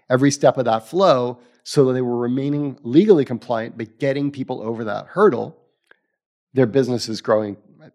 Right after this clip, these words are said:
very quickly. It's become profitable because they were able to do that. And that's now a huge differentiator for them. So you've gotta do it, but then that, that becomes your rate limiting step, right? That's what your growth team has to apply their superpowers to.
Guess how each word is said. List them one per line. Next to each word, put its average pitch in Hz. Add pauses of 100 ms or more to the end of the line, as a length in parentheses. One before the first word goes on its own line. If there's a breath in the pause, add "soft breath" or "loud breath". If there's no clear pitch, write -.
(220)
very 127
quickly. 117
It's 113 (120)
become 131
profitable 117 (120)
because 135
they 135
were 120
able 110
to 107
do 214
that. 123 (320 soft breath)
And 131
that's 147
now 135
a 113
huge 110
differentiator 107
for -
them. - (100)
So 131 (920 soft breath)
you've 123
gotta 160
do 143
it, -
but 135
then 143
that, 139
that 131
becomes 131
your 127
rate 123
limiting 127
step, -
right? 117
That's 123
what 143
your 117
growth 123
team 117
has 113
to 120
apply 120
their 120
superpowers 113
to. -